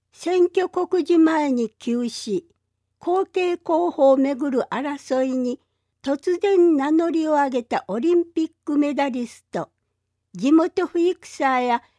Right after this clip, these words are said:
知事のスキャンダルを追う記者の思惑が交錯し、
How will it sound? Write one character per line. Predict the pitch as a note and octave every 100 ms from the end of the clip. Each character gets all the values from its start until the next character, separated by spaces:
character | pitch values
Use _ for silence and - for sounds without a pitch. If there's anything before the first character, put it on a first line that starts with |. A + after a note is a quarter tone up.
| _ _
知 | - F#4+
事 | G4+
の | D4+ B3
ス | -
キ | -
ャ | E4 G#4
ン | E4+
ダ | C#4+
ル | C4+ C#4
を | B3+ B3
追 | B3
う | G#3
記 | -
者 | - A3+
の | A3 G3
思 | F#3+ B3 D4
惑 | D4 C#4 -
が | C4 C4 C4
交 | B3 A#3+
錯 | B3 - G#3+ - G#3
し、 | - G#3+ G#3+